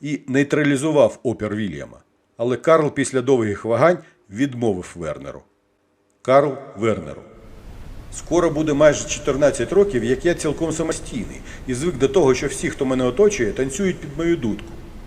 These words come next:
А тепер раптом я сам муситиму навчитися танцювати, і до того ж під дудку, що часто звучить не надто гармонійно. Ти, дорогий Вернере, про це зовсім не можеш судити,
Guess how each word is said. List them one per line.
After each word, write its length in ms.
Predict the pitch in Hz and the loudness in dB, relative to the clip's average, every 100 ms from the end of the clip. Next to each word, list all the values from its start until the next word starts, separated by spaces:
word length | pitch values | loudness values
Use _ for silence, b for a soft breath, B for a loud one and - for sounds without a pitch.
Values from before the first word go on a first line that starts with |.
| - - | -14 -10
А 80 | |
тепер 280 | 113 139 165 | -6 0 4
раптом 360 | 156 180 185 131 | 6 6 6 0
я 100 | 143 | 2
сам 240 | - 160 | 4 2
муситиму 560 | 147 175 139 143 135 139 | 4 -2 -2 -2 0 0
навчитися 500 | 135 - 156 143 143 | 0 -2 -6 -6 -4
танцювати, 580 | 151 147 175 147 95 - B B - | -4 0 6 6 6 -6 B B -4
і 40 | |
до 120 | 123 | -2
того 180 | 135 139 | 2 2
ж 100 | - | 2
під 200 | 120 107 | -6 -2
дудку, 360 | 185 214 - 95 B - | -2 -2 -4 -6 B -8
що 140 | 131 | -6
часто 380 | - 190 190 143 | 8 8 8 0
звучить 400 | 127 131 170 147 | 0 -2 -4 -2
не 80 | 131 | 4
надто 320 | 143 139 123 | 4 4 -4
гармонійно. 560 | 120 123 107 90 - - - - - - | -4 -4 -4 -8 -12 -14 -16 -18 -18 -8
Ти, 120 | 160 | -4
дорогий 340 | 156 160 143 156 | 2 6 6 6
Вернере, 440 | 160 160 156 147 | 4 4 6 4
про 140 | 143 139 | 4 0
це 180 | 165 | 0
зовсім 360 | 139 160 156 156 | 0 0 -2 -4
не 80 | 151 | -2
можеш 260 | 151 143 127 | 0 0 -2
судити, 480 | 147 139 139 85 | -4 -2 -2 -4